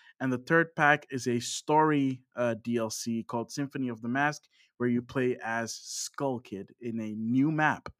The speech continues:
with new story and new songs. So that's cool. The whole thing costs fifteen bucks. Um, and if you buy it, you also get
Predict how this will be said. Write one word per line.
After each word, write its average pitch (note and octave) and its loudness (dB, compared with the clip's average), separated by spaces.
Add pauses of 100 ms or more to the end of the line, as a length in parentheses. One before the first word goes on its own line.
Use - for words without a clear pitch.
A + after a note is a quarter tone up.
(420)
with G#2 -6
new B2 0
story C#3 0
and F2+ -12
new A2+ 2
songs. B2+ -2 (760)
So A#2+ 0
that's D#3 6
cool. C3+ 0 (100)
The A#2+ 0
whole F3 4
thing G3 4
costs F3 6
fifteen D#3+ 0
bucks. C#3+ 4 (480)
Um, A#2+ 4 (1160)
and C#3 4
if C3+ 0
you B2+ 2
buy C3+ 8
it, C#3+ 4 (140)
you B2+ 0
also B2+ -2
get B2 -2